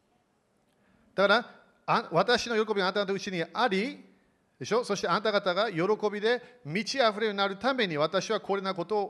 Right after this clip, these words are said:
これら、このことをあなた方に話しました。何のこと言ってたわけ？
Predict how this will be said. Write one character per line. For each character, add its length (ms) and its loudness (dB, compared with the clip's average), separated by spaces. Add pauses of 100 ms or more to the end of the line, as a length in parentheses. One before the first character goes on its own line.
こ 120 -4
れ 40 -4
ら、 120 -4
こ 120 -10
の 120 -6
こ 100 -8
と 80 -6
を 200 -2 (180)
あ 60 -2
な 80 2
た 80 0
方 140 -2
に 60 -4
話 300 -4
し 60 -8
ま 100 -2
し 40 -10
た。 100 -10
何 220 -2
の 80 0
こ 80 0
と 40 -16
言 100 -2
っ 20 -6
て 60 -16
た 120 -2
わ 60 -4
け？ 240 -4